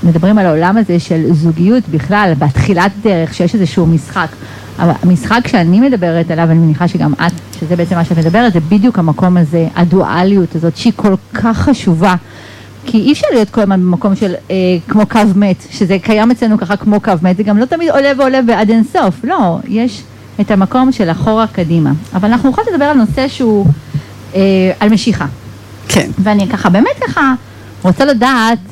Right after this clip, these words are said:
Speaker 1: איך את, שככה, שהרי העיסוק שלך הוא לא בא מעולם של סקסולוגיה, אלא מעולם תוכן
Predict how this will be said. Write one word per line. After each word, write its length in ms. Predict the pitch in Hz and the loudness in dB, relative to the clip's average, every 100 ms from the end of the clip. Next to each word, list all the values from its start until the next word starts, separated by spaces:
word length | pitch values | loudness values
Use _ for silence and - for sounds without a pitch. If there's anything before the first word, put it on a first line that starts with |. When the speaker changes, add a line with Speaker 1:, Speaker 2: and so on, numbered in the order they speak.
| - - | -10 -6
Speaker 1:
איך 240 | 539 - | -4 -4
את, 260 | 165 - - 190 | -6 -8 -12 -10
שככה, 600 | - 190 180 - 175 170 160 | -6 -4 -2 0 0 0 -2
שהרי 760 | 165 - 170 160 - - 160 160 | -6 -4 -2 -2 -4 -10 -8 -6
העיסוק 400 | - 156 - - | -6 -4 -2 0
שלך 320 | 554 - - - - - - - - | 0 0 -2 -8 -18 -20 -20 -12 -2
הוא 180 | 196 196 | 2 4
לא 140 | 349 320 | 2 2
בא 140 | 294 262 | 2 2
מעולם 440 | 196 196 196 208 | 2 0 0 -2
של 160 | - 190 | -2 -6
סקסולוגיה, 1000 | - - - 196 190 196 165 175 151 151 - | -6 -12 -4 0 2 2 0 -2 -2 -4 -4
אלא 260 | 180 175 170 165 160 - - | -2 -2 -2 -2 -2 -4 0
מעולם 480 | 190 - 202 220 359 277 | 0 2 0 2 0 0
תוכן 280 | 247 277 | 0 2